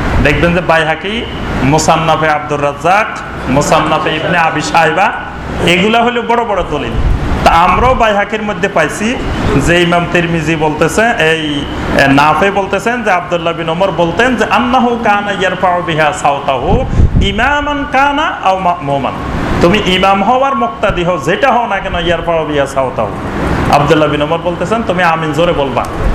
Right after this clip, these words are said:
আচ্ছা, আরেকটা হলো, এটা হলো ইমাম নববী, কিতাবুল আজকার। ইমাম নববীর একটা হাদিসের কিতাব আছে, নাম হলো কিতাবুল আজকার।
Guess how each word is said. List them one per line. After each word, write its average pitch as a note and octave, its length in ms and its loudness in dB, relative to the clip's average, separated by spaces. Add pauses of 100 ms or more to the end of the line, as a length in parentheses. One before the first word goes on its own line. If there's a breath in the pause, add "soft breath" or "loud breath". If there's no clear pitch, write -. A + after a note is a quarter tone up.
(1600)
আচ্ছা, - 260 4
আরেকটা F3 480 2
হলো, G#3+ 420 0 (4000)
এটা C#3+ 240 4
হলো G#3 340 4 (100)
ইমাম F3+ 320 -2
নববী, D3+ 420 -2 (560)
কিতাবুল F3 440 4
আজকার। D3 760 0
ইমাম D#3+ 260 0
নববীর E3 320 0
একটা D#3+ 200 -4
হাদিসের D#3 480 -2
কিতাব C#3+ 260 0
আছে, A#2+ 180 -2
নাম B2+ 240 0
হলো D3+ 260 -2
কিতাবুল F3+ 480 0 (500)
আজকার। A#2 600 2